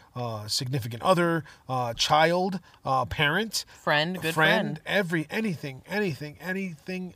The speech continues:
Speaker 1: under the sun. If you want that person to be a part of your life,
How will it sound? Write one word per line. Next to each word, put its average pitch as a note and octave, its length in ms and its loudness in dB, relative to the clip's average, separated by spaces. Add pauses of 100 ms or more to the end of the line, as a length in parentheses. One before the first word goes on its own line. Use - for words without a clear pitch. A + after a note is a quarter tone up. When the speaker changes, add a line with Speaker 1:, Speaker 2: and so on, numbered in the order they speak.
Speaker 1:
under E3 280 -4
the D3 100 -4
sun. C#3+ 400 -2 (280)
If D3 200 -8
you F#3+ 120 -2
want A3+ 220 2
that G#3+ 160 0
person G3+ 300 -2
to F#3 100 -6
be G3+ 100 -4
a G3+ 60 -2
part G3 260 -2
of G3 60 -8
your F#3+ 160 -6
life, F#3 420 -6